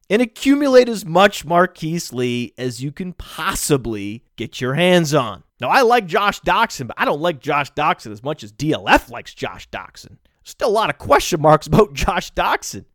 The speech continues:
but apparently the people at D L F have no questions about it. They're certain that Josh Doxson is the truth. That surprised me. I was like, "How are we so much lower on Josh Doxson? Significantly lower on Randall Cobb," because Randall Cobb has been exposed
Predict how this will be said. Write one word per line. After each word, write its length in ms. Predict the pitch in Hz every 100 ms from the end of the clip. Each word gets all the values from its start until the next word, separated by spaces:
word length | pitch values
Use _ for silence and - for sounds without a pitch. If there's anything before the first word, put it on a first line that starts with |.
| -
but 100 | 131
apparently 380 | 185 254 247
the 60 | 156
people 280 | 208 208 208
at 100 | 175
D 120 | 202
L 100 | 196
F 140 | 233
have 180 | 175 190
no 140 | 208 214
questions 400 | 233 - 180 147
about 260 | 131 104
it. 80 | -
They're 380 | 104 160 214 180
certain 720 | - - - 220 180 120 117 _ -
that 140 | 110
Josh 360 | 113 165 185 -
Doxson 440 | 156 170 - 139 120
is 200 | 143 127
the 80 |
truth. 580 | 123 - 185 120 - _ _
That 240 | 147 196
surprised 540 | - 131 180 214 151 -
me. 160 | 92 _
I 80 | -
was 80 | 143
like, 120 | 113 _
"How 200 | - 269 440
are 100 | 160
we 340 | 139 226 233
so 200 | - 330
much 160 | 208 135
lower 400 | 123 196 226 156
on 120 | 123
Josh 320 | 151 190 180
Doxson? 420 | - 220 - - - _
Significantly 560 | - - 151 - 202 160
lower 320 | 143 190 202
on 180 | 190 156
Randall 340 | 165 208 190
Cobb," 340 | - 233 247 135
because 220 | 135 135
Randall 420 | 123 160 208 175
Cobb 380 | 135 175 202 170
has 160 | 135 123
been 160 | 143
exposed 880 | 131 - - 185 156 135 127 147 -